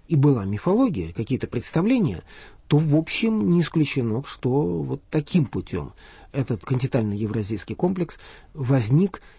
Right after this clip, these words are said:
так или иначе, за что можно рассуждаться сейчас, что это разные комплексы. Дальнейшее развитие мифологии, во-первых, конечно, поглощение в значительной мере этим североевразийским,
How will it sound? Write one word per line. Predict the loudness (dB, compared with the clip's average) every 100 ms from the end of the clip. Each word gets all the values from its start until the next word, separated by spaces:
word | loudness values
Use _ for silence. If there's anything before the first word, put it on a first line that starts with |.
| -6
так | -2 0 2
или | 2
иначе, | 0 -2 -6 -2
за | 0
что | 2 2
можно | 4 4 2 -2
рассуждаться | -4 -6 -8 -10 -12
сейчас, | -8 -2 0 0 -6 -20 -16 -8
что | -4 0
это | 0 0 0
разные | 2 0 0 -2
комплексы. | -4 -14 -16 -20 -20 -20 -20 -10 0
Дальнейшее | 4 4 2 -2 -6
развитие | -4 -6 -4 -6
мифологии, | -4 -2 -2 -2 -4
во-первых, | -2 0 -2 -2
конечно, | -4 -4 -6 -8 -2
поглощение | 0 2 0 0 0 2 2 0 -4
в |
значительной | -6 -6 -4 -6 -4 0
мере | 2 4 2 0 -6 -18 -20 -6
этим | -4 -2 -2
североевразийским, | 2 2 2 0 0 -2 0 0 0 0 -2